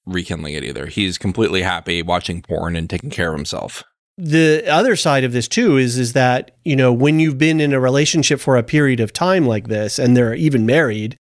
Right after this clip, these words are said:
Speaker 2: and how in, how intertwined their lives are, there's a fear of, um, change.
Speaker 1: Yeah.
Speaker 2: Uh, what would life be like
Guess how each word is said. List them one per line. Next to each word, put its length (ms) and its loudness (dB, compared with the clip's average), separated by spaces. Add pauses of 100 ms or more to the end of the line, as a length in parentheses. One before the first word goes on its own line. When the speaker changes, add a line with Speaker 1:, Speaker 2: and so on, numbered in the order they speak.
(180)
Speaker 2:
and 140 4
how 300 0
in, 260 0 (240)
how 180 0
intertwined 640 2
their 100 0
lives 320 -4
are, 300 -8 (500)
there's 220 2
a 60 -2
fear 480 2
of, 640 0
um, 800 0
change. 680 -2 (760)
Speaker 1:
Yeah. 200 0
Speaker 2:
Uh, 220 -2
what 360 0
would 120 0
life 240 0
be 140 0
like 380 0